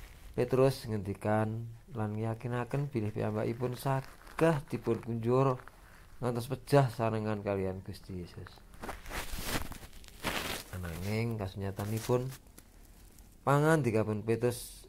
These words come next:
menika namung obor-obor blarak, ngurup padang nanging gampil pejah. Nalika wonten parekan lan tiang-tiang sanes nyuwun pirsa dumateng Petrus menapa Petrus pandherepipun Gusti Yesus,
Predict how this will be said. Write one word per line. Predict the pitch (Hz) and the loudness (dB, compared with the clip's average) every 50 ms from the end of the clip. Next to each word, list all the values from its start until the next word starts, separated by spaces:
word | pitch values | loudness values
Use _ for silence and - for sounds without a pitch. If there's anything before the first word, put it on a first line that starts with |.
| - | -10
menika | - 120 120 120 131 131 127 | -8 -6 -4 0 0 0 2
namung | 123 123 120 117 113 110 - - | 4 2 4 2 2 0 0 0
obor-obor | 117 110 110 - - 104 98 92 92 - 92 95 - - 101 101 98 | 0 0 0 -2 -4 -2 -2 -2 -4 -6 -8 -8 -6 -6 -6 -6 -6
blarak, | - - 107 104 101 104 104 104 - - - - - - - - - - | -6 -4 -2 -2 -2 -2 -2 -4 -8 -10 -14 -20 -20 -20 -20 -20 -10 -6
ngurup | 120 120 120 120 123 120 | -2 0 4 4 4 4
padang | - 127 123 120 117 117 117 120 127 135 135 143 127 | 4 2 2 2 0 0 0 2 4 4 2 2 0
nanging | 113 104 98 98 98 98 98 101 101 110 110 113 117 - - - - - - | -2 -2 -2 -4 -4 -4 -6 -6 -8 -8 -10 -12 -14 -16 -20 -20 -20 -20 -12
gampil | - - 92 87 87 92 - 98 92 95 | -8 -6 -6 -6 -6 -8 -10 -10 -10 -10
pejah. | - 110 - - - - 104 98 98 - - - - - - - - - - - - - - - - - - - - - - - - - - - - - - - - - | -10 -14 -16 -14 -8 -6 -6 -6 -6 -8 -14 -20 -20 -20 -20 -20 -20 -20 -20 -20 -20 -20 -20 -20 -20 -20 -20 -20 -20 -20 -20 -20 -20 -20 -20 -20 -20 -20 -20 -16 -10 -6
Nalika | 95 95 95 98 92 - 98 95 | -6 -4 -4 -4 -4 -4 -4 -2
wonten | 95 101 101 101 101 107 110 117 120 120 120 123 120 117 | 0 0 -2 -2 -2 -4 -2 -2 -2 -2 -2 -4 0 0
parekan | 92 90 95 95 95 - - 104 107 110 110 110 107 | 2 2 2 0 -4 -2 0 2 4 4 4 2 0
lan | 104 98 98 101 | -2 -4 -4 -4
tiang-tiang | 110 101 101 101 104 110 107 104 104 | -6 -6 -6 -4 -4 -4 -4 -4 -4
sanes | 101 110 107 110 113 117 120 117 - | -2 -2 0 0 2 0 0 -2 -4
nyuwun | 127 110 110 110 110 | -4 -2 -2 -2 0
pirsa | - 117 110 113 - - 123 127 | 0 0 0 0 2 4 4 4
dumateng | 123 - 107 110 107 107 104 110 110 110 | 4 2 0 0 0 0 0 -2 -2 0
Petrus | 123 117 117 117 - 117 131 131 - - 127 | 0 0 0 2 2 2 2 2 2 -2 -6
menapa | 120 123 127 123 127 127 | -2 0 2 4 4 2
Petrus | 127 - 135 131 - 135 135 135 - - | 4 2 2 2 2 0 -2 -2 -2 -2
pandherepipun | - 143 127 120 123 123 127 127 131 | 0 0 2 4 4 2 2 0 -2
Gusti | 127 - 131 127 - - 135 139 | 0 -2 -4 -4 -2 0 2 4
Yesus, | 139 135 - 151 143 139 - - | 4 2 2 2 0 0 0 -8